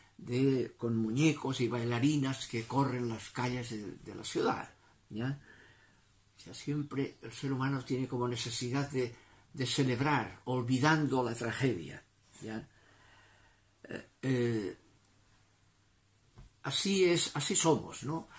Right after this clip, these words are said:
Eh, incluso en, en esta celebración del año actual de la, lo que está ocurriendo actualmente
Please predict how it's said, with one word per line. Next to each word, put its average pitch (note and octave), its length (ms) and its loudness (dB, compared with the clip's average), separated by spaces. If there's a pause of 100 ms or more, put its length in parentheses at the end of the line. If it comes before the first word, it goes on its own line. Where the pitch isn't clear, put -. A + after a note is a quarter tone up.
(380)
Eh, A#2+ 280 -2
incluso C#3+ 800 2
en, A#2 380 0 (320)
en A2+ 160 -2
esta C3 280 0
celebración A#2+ 920 0
del G2+ 180 -4 (120)
año A#2 400 -4 (100)
actual A#2+ 560 2
de G#2 100 -6
la, G2+ 320 -6 (400)
lo A#2 100 -4
que G#2+ 100 -6
está - 180 0
ocurriendo A#2 580 0
actualmente A2+ 800 -4